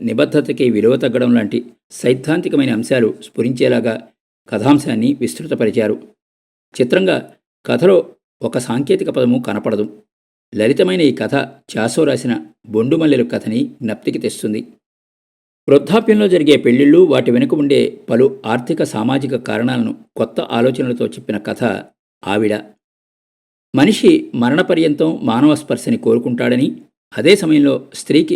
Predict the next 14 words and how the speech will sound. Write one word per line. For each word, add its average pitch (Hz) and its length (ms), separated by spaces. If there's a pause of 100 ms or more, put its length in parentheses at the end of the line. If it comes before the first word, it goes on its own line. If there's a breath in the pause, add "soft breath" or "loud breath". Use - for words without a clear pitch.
(120)
మరణపర్యంతము 127 760 (200)
ఆర్థిక - 320
భద్రత 120 380 (300)
ప్రధానమని 123 580 (460 loud breath)
కథ 113 160
చదువుతున్నంతసేపు 117 920 (100)
గ్రహింపుకొస్తుంది. 107 720 (1160)
ఇటువంటి 185 340
పెళ్ళిళ్ళ 208 340
సందర్భంలో 185 680
స్త్రీ - 300
ప్రధానంగానూ 147 760
పురుషుడు 147 380
పాక్షికంగానూ 135 720